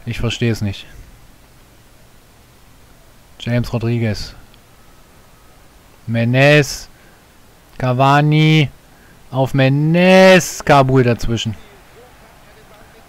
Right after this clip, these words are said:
Ah, da sind wir fast wieder da. Valbuena legt sich die Kugel eigentlich zu weit vor. Da kommen wir trotzdem nicht hin. Doch, James Rodriguez kommt hin. Und Menez im Abseits. Menez ist so ein bisschen der Abseitsschleicher.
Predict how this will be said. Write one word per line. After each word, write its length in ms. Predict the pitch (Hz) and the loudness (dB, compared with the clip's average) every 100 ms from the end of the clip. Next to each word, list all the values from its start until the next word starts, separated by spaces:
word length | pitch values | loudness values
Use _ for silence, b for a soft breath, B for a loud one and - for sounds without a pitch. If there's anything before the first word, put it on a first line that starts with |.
| - | -16
Ah, 220 | 107 107 | -6 0
da 80 | 117 | 0
sind 120 | 117 | 0
wir 100 | 120 | -2
fast 260 | 117 127 - | 0 0 0
wieder 200 | 131 123 | -2 0
da. 400 | 120 123 127 113 b b b b - | 0 2 2 0 b b b b -6
Valbuena 920 | 123 123 131 135 143 143 143 147 135 - | -4 0 2 4 2 2 4 2 0 -6
legt 260 | 135 135 - | -6 -6 -8
sich 120 | 131 | -10
die 100 | 135 | -6
Kugel 240 | 143 147 | -2 0
eigentlich 220 | 143 139 | -2 -4
zu 140 | - 139 | -6 -2
weit 200 | 139 139 | -2 -4
vor. 340 | - 143 139 | -4 0 0
Da 80 | 139 | 0
kommen 220 | 131 139 | -4 -4
wir 80 | 135 | -4
trotzdem 360 | - 135 151 139 | -6 -8 -6 -6
nicht 140 | 135 | -2
hin. 200 | 143 143 | -2 0
Doch, 260 | 139 139 - | 0 -2 -4
James 280 | 143 139 131 | -4 -4 -4
Rodriguez 380 | 131 131 127 - | -4 -2 -4 -6
kommt 160 | 117 | -8
hin. 140 | 113 104 B B B B B _ | -8 -8 B B B B B _
Und 100 | 127 | -2
Menez 300 | 127 131 127 | 0 2 2
im 100 | 123 | 2
Abseits. 480 | 117 - 107 104 - - - B B B B B B B B - - - | 0 -2 -6 -10 -16 -20 -20 B B B B B B B B -20 -20 -12
Menez 500 | 123 120 127 135 135 | -8 -4 -2 -4 -6
ist 180 | 139 - | -10 -6
so 80 | |
ein 140 | 139 131 | -4 -2
bisschen 460 | 143 - 147 139 | -6 -6 -6 -4
der 180 | 135 131 | -4 -4
Abseitsschleicher. 1000 | 143 - 131 - - 127 123 123 139 139 | -6 -6 -8 -8 -10 -8 -6 -6 -6 -6